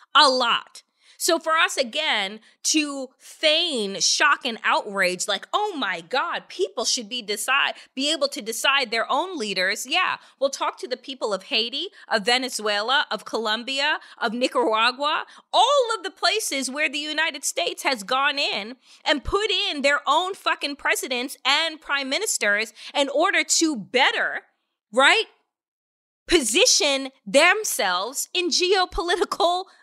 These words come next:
world, in the geopolitical world and in warfare, right? Look at what happened in Afghanistan. Look at what's happened in Syria, in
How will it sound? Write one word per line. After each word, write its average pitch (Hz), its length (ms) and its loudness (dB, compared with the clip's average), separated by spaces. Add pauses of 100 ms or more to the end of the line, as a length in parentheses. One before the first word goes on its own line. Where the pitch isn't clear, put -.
(300)
world, 339 640 2
in 440 120 2
the 427 80 6
geopolitical 381 720 -2
world 359 380 -2
and 381 100 0
in 392 180 -6
warfare, 392 640 0 (720)
right? 415 260 6
Look 466 240 2
at 392 160 -4
what 453 180 -2
happened 440 360 0
in 427 120 0
Afghanistan. 453 1000 -2 (420)
Look 508 160 6
at 539 140 4
what's 453 220 -6
happened 415 320 -2
in 440 120 0
Syria, 466 600 2 (180)
in - 80 0